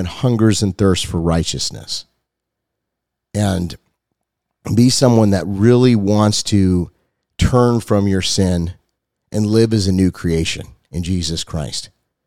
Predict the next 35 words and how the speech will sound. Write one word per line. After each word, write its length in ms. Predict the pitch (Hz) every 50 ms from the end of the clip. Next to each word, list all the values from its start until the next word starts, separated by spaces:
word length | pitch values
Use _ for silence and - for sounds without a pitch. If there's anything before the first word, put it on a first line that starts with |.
| _ _ _ _ _ _ -
You 60 | 87
know, 60 | 82 78
Romans 360 | 104 117 117 117 117 107 -
six 280 | - - 110 - -
four 220 | - - 107 104 98
says, 240 | - - 95 90 85
"We 160 | 104 113 110
were 140 | 98 98 90
buried, 340 | 90 113 117 120 127 123
therefore, 400 | 110 117 113 107 - - 113 107
with 220 | 101 98 110 104 -
him 320 | 113 110 104 101 104 107
by 180 | 101 - 90 92
baptism 580 | 82 104 104 107 101 - - 104 90 98 98
into 200 | 98 95 - 85
death, 320 | 80 87 104 104 107 - 95
in 80 | 87
order 240 | 98 104 107 101 104
that, 320 | 95 95 92 101 - _ _ _ _ _ _ _ _
just 340 | - - 123 135 135 - -
as 140 | 123 104 -
Christ 360 | - - 117 117 113 - -
was 200 | 92 87 - 110
raised 320 | 107 110 117 123 113 -
from 160 | - 104 101
the 80 | 98 95
dead 420 | 87 98 95 90 90 90 92 - - _ _ _ _ _ _ _
by 140 | - 104 107
the 80 | 95 104
glory 420 | 92 110 120 123 123 135 131 123
of 80 | 110 95
the 100 | 95 98
Father, 300 | - 98 95 98 98 98
we 240 | 98 117 139 160 151
too 460 | - - 120 101 95 92 92 98